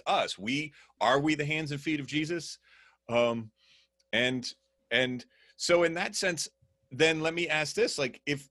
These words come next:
if we are the hands and feet of Jesus, if we're supposed to be asking ourselves, "Where are we in this moment?" Um, that seems, I don't know. I, I guess it, it seems to me like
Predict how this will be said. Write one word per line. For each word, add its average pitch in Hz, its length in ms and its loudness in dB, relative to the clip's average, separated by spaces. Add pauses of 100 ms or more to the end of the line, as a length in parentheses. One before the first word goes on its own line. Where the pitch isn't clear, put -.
(120)
if 175 240 2
we 180 220 0
are 175 260 6
the 156 100 2
hands 156 240 -2
and 139 80 -6
feet 143 160 0
of 113 60 -6
Jesus, 110 340 -4
if 104 100 -6
we're 151 280 2
supposed 151 340 -2
to 143 80 -10
be 127 100 -4
asking 139 300 -2
ourselves, 120 640 -2
"Where 131 300 4
are 117 160 4
we 120 420 0
in 101 100 0
this 98 220 -6
moment?" 85 320 -8 (680)
Um, 117 480 -2 (1500)
that 139 240 2
seems, - 560 -4 (1500)
I - 120 -14
don't 151 120 -8
know. 233 260 0
I, 110 100 -4 (100)
I 139 80 -2
guess 175 220 0
it, 165 140 -4
it 147 120 -2
seems 185 340 -4
to 160 100 -2
me 165 420 -2 (680)
like 131 400 0